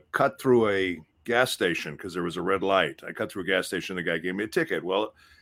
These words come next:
you know, I, he gave me the ticket. I went to the theater. I did the show, and,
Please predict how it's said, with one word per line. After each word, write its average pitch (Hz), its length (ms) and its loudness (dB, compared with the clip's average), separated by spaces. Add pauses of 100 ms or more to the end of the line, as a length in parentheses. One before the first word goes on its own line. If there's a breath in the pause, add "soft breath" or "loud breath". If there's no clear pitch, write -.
(260 soft breath)
you 135 100 -2
know, 104 240 4
I, 92 320 0
he 101 140 -18
gave 123 160 0
me 131 60 0
the 123 100 4
ticket. 117 320 2
I 101 60 4
went 101 180 2
to 101 80 -6
the 92 100 -4
theater. 92 440 2
I 87 80 0
did 90 180 -4
the 92 80 -6
show, 85 520 0
and, 82 200 -10